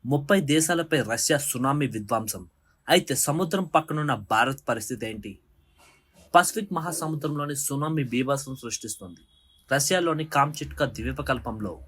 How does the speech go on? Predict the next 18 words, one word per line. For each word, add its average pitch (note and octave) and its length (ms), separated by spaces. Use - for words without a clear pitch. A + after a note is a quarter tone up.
బుధవారం A#2+ 500
ఎనిమిది C3 300
పాయింట్ C3+ 300
ఎనిమిది A#2 360
తీవ్రతతో B2 600
భారీ A2+ 260
భూకంపం A2 540
సంభవించిన G#2+ 560
సంగతి G#2 480
తెలిసిందే. G2+ 500
దీని E3 220
ప్రభావంతో E3 540
రష్యా, A2+ 360
జపాన్ C3+ 500
తీర C3 160
ప్రాంతాలను B2 580
సునామీ C3 440
తాకింది. G2+ 460